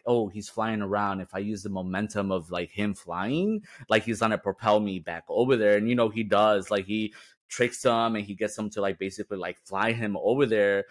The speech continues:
And that's when he starts, like, in, in the midst of being in the air, he's discovering all these crazy things about him, right? He's super light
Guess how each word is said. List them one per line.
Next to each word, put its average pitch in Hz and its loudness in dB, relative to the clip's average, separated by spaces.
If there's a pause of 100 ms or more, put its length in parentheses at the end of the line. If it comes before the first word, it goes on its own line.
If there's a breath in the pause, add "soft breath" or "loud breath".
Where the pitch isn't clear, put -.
(220 loud breath)
And 117 0
that's 123 2
when 127 0
he 127 2
starts, 127 4
like, 113 0
in, 123 -2
in 123 0
the 127 4
midst 131 0
of 117 -4
being 131 -2
in 120 0
the 110 2
air, 127 2
he's 123 -6
discovering 143 -2
all 135 0
these 131 -10
crazy 127 -2
things 135 -6
about 95 -2
him, 80 -10
right? 101 -2 (300 soft breath)
He's 110 -10
super 135 -2
light 113 2